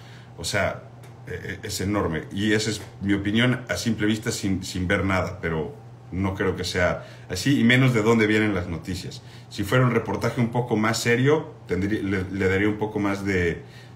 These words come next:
de, de seriedad a, a, al, al caso, pero, pero pues no es, no es así de serio. Y bueno, vamos a ver qué está pasando entonces ya en los mercados, ya que abrieron. El Dow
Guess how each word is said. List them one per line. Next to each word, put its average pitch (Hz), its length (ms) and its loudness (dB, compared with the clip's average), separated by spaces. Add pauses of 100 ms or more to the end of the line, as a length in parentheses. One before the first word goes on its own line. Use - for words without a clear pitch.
de, 87 120 -4
de 85 160 -4
seriedad 92 500 2
a, 98 60 2
a, 85 360 -2
al, 82 180 -4
al 85 160 -4
caso, 113 340 0
pero, 87 340 -2 (120)
pero 82 180 -4
pues - 140 -10
no 92 120 0
es, - 260 -6 (1400)
no 110 160 2
es 107 140 2
así 104 180 -2
de 95 60 2
serio. 87 340 0
Y 98 40 0
bueno, 139 240 6
vamos 156 240 6
a - 20 6
ver 147 140 2
qué 147 80 0
está 131 200 0
pasando 135 340 2
entonces 127 580 2
ya - 200 6
en 107 100 2
los 101 120 -2
mercados, 110 380 2
ya 113 120 0
que 104 80 -4
abrieron. 107 420 2 (1120)
El 95 160 -2
Dow 117 220 6